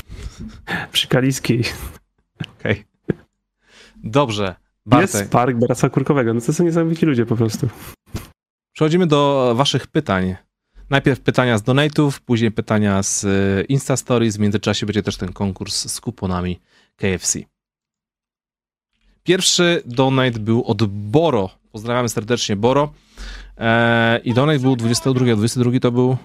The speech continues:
Speaker 2: kiedy? To był w czwartek. Właśnie się dowiedziałem o wymianie Kristapsa do Bostonu. Moja pierwsza myśl to jest, czy Boston robi to samo, co Toronto z Kawajem. Wiem, że Smart jest lubiany w Bostonie, ja go lubię, ale zdrowy Kristaps jest lepszy i daje więcej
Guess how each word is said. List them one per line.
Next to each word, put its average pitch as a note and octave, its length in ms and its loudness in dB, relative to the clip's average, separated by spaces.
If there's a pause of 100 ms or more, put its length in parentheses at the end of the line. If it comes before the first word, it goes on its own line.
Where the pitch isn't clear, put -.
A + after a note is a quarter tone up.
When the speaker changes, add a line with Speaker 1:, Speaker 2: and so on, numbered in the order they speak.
(360)
Speaker 2:
kiedy? F#2+ 340 -2
To A#2 160 -4
był C3 260 -4
w - 80 -10
czwartek. - 580 -4 (880)
Właśnie F3+ 380 2
się G3+ 100 4
dowiedziałem D#3+ 360 2
o D3 40 2
wymianie C#3+ 280 2
Kristapsa C#3 440 0
do B2+ 80 2
Bostonu. C#3+ 400 0
Moja B2 180 2
pierwsza - 260 -2
myśl B2 260 2
to A#2+ 120 2
jest, - 300 -2
czy - 140 -2
Boston C3 380 0
robi A#2+ 180 0
to A#2+ 80 -4
samo, A#2+ 240 -2
co G#2+ 120 -4
Toronto A2 320 0
z - 100 -4
Kawajem. G2+ 580 0 (600)
Wiem, B2 180 2
że B2+ 100 2
Smart A#2 320 0
jest A2+ 160 -4
lubiany A2+ 300 2
w G#2 40 -2
Bostonie, C3 560 -2
ja A#2+ 140 -2
go G2+ 80 0
lubię, A#2 300 0
ale G#2 180 0
zdrowy A#2+ 360 -2
Kristaps - 460 -8
jest - 220 -10
lepszy A#2+ 320 -2
i - 120 -8
daje G2+ 240 -2
więcej F#2 440 -4